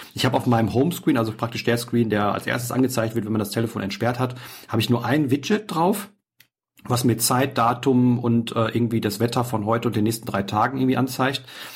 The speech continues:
Ähm, ansonsten habe ich da nichts drauf. Und ich benutze dann noch zwei weitere Seiten, eine Seite rechts, eine Seite links.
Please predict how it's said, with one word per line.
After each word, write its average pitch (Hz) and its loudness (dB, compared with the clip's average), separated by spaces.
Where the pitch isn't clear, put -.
Ähm, 120 2
ansonsten 113 0
habe 117 0
ich - -4
da 110 0
nichts - -2
drauf. - -10
Und 113 0
ich - -2
benutze 123 2
dann 127 4
noch 123 0
zwei - 0
weitere 123 0
Seiten, 113 0
eine 123 2
Seite 104 -2
rechts, 147 -2
eine 113 -2
Seite 104 -2
links. 196 2